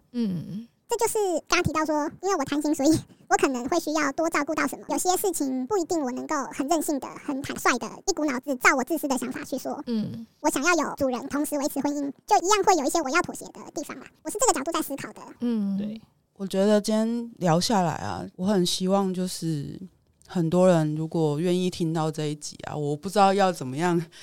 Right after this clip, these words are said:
Speaker 3: 在标题上面让那些就是其实有这样子一样的情况的人听，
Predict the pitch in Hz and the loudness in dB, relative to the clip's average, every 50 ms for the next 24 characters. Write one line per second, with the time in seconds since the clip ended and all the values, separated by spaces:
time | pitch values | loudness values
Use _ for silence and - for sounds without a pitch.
0 | - - - - - - 220 226 208 - - 190 190 202 208 175 156 156 - 202 | -20 -18 -20 -16 -8 -2 0 0 2 4 4 6 6 6 4 2 -2 -2 0 2
1 | 185 190 190 185 185 196 190 185 180 175 - - - - - 202 190 208 - 196 | 2 4 4 4 6 8 8 8 8 6 4 -2 -8 0 4 6 6 8 8 8
2 | 180 180 180 180 175 196 185 185 190 185 - - 156 147 - 165 165 160 143 139 | 8 8 6 6 4 2 0 0 0 0 0 0 0 -2 -2 0 0 0 0 0
3 | 135 - 190 170 165 165 151 143 135 120 139 143 160 170 165 160 151 147 143 143 | 2 4 6 6 6 4 2 0 -4 -4 0 2 2 2 2 2 0 0 0 0
4 | - - - 135 139 151 143 - 202 196 185 160 143 135 139 143 - - - 131 | -2 -2 -2 -2 -2 0 2 4 6 6 6 4 4 4 4 2 2 0 -4 -8
5 | 127 147 165 - _ _ _ _ - 165 156 | -10 -10 -12 -14 _ _ _ _ -6 -4 -4